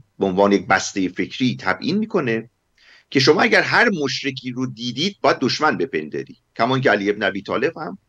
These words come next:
قریش که خاندان و خانوادهٔ او بودن رو دشمن دانست و گردن زدن اونها رو در میدان نبرد جزء مفاخر خودش می‌دونه،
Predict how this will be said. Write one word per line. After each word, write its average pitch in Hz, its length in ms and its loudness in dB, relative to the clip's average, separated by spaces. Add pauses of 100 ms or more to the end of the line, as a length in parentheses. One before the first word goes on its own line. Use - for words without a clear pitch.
(680)
قریش 127 500 4
که 123 100 -6
خاندان 110 520 0
و 120 40 -2
خانوادهٔ 104 580 2
او 156 220 2
بودن 110 300 0
رو 131 80 0
دشمن 123 380 0
دانست 85 420 -4 (3500)
و - 60 2
گردن 104 400 4
زدن 127 360 0
اونها 147 380 -2
رو 151 280 -2
در 113 120 2
میدان 107 400 0
نبرد 113 680 0 (880)
جزء 160 800 2
مفاخر 95 720 0
خودش - 440 -10
می‌دونه، - 380 -20